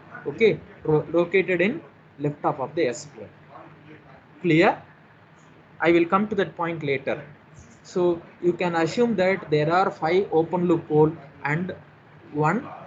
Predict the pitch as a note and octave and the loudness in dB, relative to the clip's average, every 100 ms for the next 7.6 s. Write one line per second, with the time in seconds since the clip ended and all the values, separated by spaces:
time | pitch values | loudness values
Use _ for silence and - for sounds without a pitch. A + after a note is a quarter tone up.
0 | - D3+ D3 E3 D#3 C#3+ - B2+ G#2+ - | 0 0 0 0 0 -2 -4 -4 -4 -6
1 | - - - - - - - - E3+ D#3+ | -20 -20 -20 -20 -20 -20 -8 -2 0 2
2 | E3+ E3+ G3 A3 A3 G3 G3 G3 D#3+ D#3+ | 2 2 2 2 0 -2 -2 -4 -6 -6
3 | F3 G3 A#3 C4+ - - - - - - | -2 0 0 -2 -8 -20 -20 -20 -20 -20
4 | - - - D#3+ F3 F#3 A3+ A#3 F#3 G3 | -20 -20 -12 -8 -6 -2 -2 -2 -6 -6
5 | F#3+ F#3+ F#3 G3+ - D3 D3 D#3+ D#3+ D#3+ | -4 -4 -2 -6 -6 -4 -2 -2 -2 -4
6 | C3+ - D#3+ D#3 D3 F#3 D#3+ F3+ D#3 C#3+ | -4 -8 -10 -8 -4 -4 0 2 4 2
7 | G3+ G3+ D3 D3+ - | -4 -4 -4 -2 -2